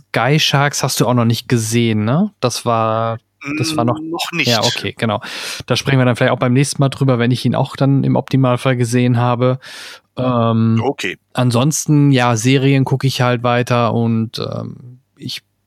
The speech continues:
Speaker 1: freue mich, wie gesagt, jetzt auch Anfang Dezember dann <laughs> auch wieder auf eine vier K Variante, endlich mal wieder Hobbit und, äh, beziehungsweise Herr der Ringe werde ich erstmal schauen. Den habe ich nämlich auch schon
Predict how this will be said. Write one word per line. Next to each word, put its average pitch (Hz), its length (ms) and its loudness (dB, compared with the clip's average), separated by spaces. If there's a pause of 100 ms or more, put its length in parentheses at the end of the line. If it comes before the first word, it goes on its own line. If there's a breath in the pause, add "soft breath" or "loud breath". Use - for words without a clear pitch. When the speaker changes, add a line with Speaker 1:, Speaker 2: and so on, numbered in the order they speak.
(160)
Speaker 1:
freue 123 440 0
mich, 135 260 2
wie 113 100 -4
gesagt, 117 300 0
jetzt 120 160 -4
auch 113 60 0
Anfang 120 320 0
Dezember 123 460 0
dann 117 140 0
<laughs> 160 520 -2
auch 135 180 2
wieder 135 160 4
auf 120 140 0
eine 131 100 2
vier 127 180 0
K 123 220 0
Variante, 117 480 0
endlich 127 260 0
mal 120 140 2
wieder 113 220 2
Hobbit 139 340 0
und, 120 200 0
äh, 113 60 -2
beziehungsweise 110 480 0
Herr 113 140 0
der 110 140 0
Ringe 143 240 2
werde 139 160 2
ich - 240 -6
erstmal 135 320 0
schauen. 131 400 0 (420 loud breath)
Den 107 140 -2
habe 113 100 0
ich 120 80 2
nämlich 113 240 0
auch 123 160 0
schon 113 220 -2